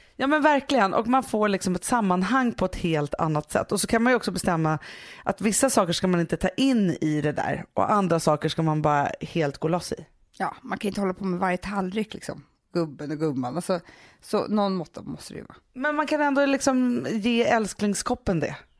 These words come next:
Speaker 2: Absolut.
Speaker 1: Du, apropå älsklingskoppar och såna saker. Jag har haft en period där allting som jag har som jag tycker är fint bara går sönder.
Speaker 2: Jag vet precis hur den här perioden är. För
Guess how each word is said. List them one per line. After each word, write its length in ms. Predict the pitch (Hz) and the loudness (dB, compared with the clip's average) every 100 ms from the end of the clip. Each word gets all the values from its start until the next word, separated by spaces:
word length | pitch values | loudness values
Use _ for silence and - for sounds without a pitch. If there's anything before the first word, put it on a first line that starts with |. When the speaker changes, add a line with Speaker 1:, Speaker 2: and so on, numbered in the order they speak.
| _ | _
Speaker 2:
Absolut. 720 | 277 294 - - - - - - - - - | 0 0 -2 -6 -6 -12 -20 -20 -20 -20 -4
Speaker 1:
Du, 260 | 196 247 - | 2 2 4
apropå 400 | 262 247 190 180 | 2 2 2 2
älsklingskoppar 760 | 196 165 - 170 - 208 - | 2 0 -2 -2 -2 -2 0
och 80 | 165 | 0
såna 160 | 160 147 | 0 -4
saker. 240 | 156 - | -6 -6
Jag 120 | - 269 | 0 2
har 80 | |
haft 180 | 240 - | 2 0
en 80 | 185 | -2
period 640 | - 175 202 175 180 214 277 | 0 0 0 0 0 0 -2
där 160 | - 208 - | 0 -2 2
allting 840 | 240 214 180 - - 151 147 147 | 4 4 2 0 0 2 2 0
som 220 | 156 175 170 | -2 0 2
jag 120 | 147 | 4
har 220 | 151 147 | 4 2
som 160 | 139 156 | 2 -2
jag 80 | |
tycker 220 | - - 151 | -2 -2 -2
är 40 | |
fint 380 | - 170 151 - | 0 0 0 -4
bara 260 | - 156 | 0 0
går 100 | 147 | 0
sönder. 400 | 156 170 156 151 151 _ - - - - - - - - _ | -2 -2 -2 -2 -6 _ -20 -20 -20 -20 -20 -20 -20 -20 _
Speaker 2:
Jag 200 | 226 247 | -2 0
vet 300 | 233 180 - | 0 -2 -6
precis 1000 | - 208 - - 269 214 170 - - - _ - | -6 -6 -6 -4 0 0 -2 -8 -10 -16 _ -4
hur 320 | 202 190 170 | 0 0 0
den 120 | 170 | -2
här 140 | 156 | -2
perioden 460 | 151 170 156 165 190 | -2 -2 -4 -6 -6
är. 120 | 165 | -6
För 200 | - 185 | -8 -12